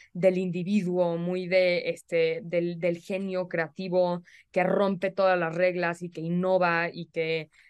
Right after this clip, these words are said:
eh, ¿no? Y que tiene todo, este, a su uso y a su posesión. Y es esta imagen muy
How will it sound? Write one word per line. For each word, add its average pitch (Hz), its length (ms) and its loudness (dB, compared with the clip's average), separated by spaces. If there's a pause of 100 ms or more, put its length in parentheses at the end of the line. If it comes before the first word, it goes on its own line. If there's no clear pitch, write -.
(340)
eh, 165 460 4 (280)
¿no? 185 280 -4
Y 240 80 -4
que 196 120 -2
tiene 202 260 0
todo, 196 600 0
este, 175 300 -4
a 170 80 -2
su 190 180 -4
uso 208 380 4
y 175 120 -2
a 165 80 -2
su 170 160 -14
posesión. 175 720 -6 (260)
Y 196 180 -2
es 190 140 2
esta 202 200 -4
imagen 185 360 -2
muy 185 400 -4